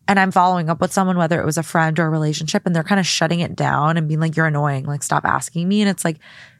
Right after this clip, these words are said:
take a second and think about why I'm asking you. Do you think I just woke up today and I decided, "Let me text you twenty times 'cause I feel like it"?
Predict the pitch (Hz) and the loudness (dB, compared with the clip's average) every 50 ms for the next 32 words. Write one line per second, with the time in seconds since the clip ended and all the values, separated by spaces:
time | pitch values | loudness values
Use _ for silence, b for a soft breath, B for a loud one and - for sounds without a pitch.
0 | B B B _ _ - - 254 254 381 392 - - 233 202 196 226 226 214 190 | B B B _ _ -2 0 0 2 2 0 0 2 0 0 2 2 0 0 0
1 | - 202 185 196 190 170 - 165 165 165 160 165 151 160 156 - - 160 156 147 | 0 0 0 2 2 2 4 4 2 4 4 2 2 0 0 -2 -4 -2 -2 -2
2 | 147 151 180 190 202 196 214 226 220 214 - 208 190 - 175 - - - 190 185 | -2 0 0 0 0 2 0 0 0 0 0 0 2 2 2 0 2 0 2 2
3 | 185 175 170 160 156 151 - 175 165 156 156 160 143 135 165 165 156 - - 165 | 2 2 0 0 -2 0 2 2 2 2 2 0 0 0 -2 -4 -4 -4 -6 -4
4 | - - - 180 160 - - 170 160 156 - 160 151 139 - - 165 151 151 - | -4 -4 -6 -6 -6 -2 -2 -2 -2 0 0 0 -2 -2 -4 -4 -4 -4 -4 -2
5 | 151 151 151 170 170 - 233 240 247 - | -2 -2 0 0 0 0 0 0 0 -4